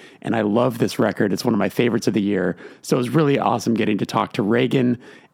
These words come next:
and, um, turns out we have a lot in common. We have a lot of, uh, musical tastes that we both, uh,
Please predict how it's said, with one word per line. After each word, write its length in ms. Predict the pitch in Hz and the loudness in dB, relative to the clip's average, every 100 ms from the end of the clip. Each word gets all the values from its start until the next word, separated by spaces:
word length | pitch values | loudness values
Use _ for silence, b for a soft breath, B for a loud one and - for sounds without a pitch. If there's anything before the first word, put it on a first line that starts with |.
| - | -6
and, 260 | 113 110 | -2 0
um, 380 | 101 101 101 92 | 0 0 0 -2
turns 260 | - 202 190 | 0 2 2
out 120 | 139 | 2
we 80 | 147 | 2
have 100 | 139 | 2
a 40 | |
lot 200 | 131 110 | 2 2
in 60 | 104 | 0
common. 460 | 127 120 92 - - | 0 0 0 -4 -2
We 140 | 110 | 0
have 100 | 107 | 2
a 40 | 104 | 2
lot 240 | 110 110 | 2 2
of, 160 | 110 113 | 0 0
uh, 200 | 101 98 | 0 2
musical 400 | 123 127 120 117 | 2 2 0 0
tastes 340 | 123 123 - | 0 0 0
that 140 | - | -2
we 160 | 107 101 | 0 -2
both, 500 | - - 107 104 - | -2 0 2 0 -2
uh, 360 | 110 92 92 | -2 0 -2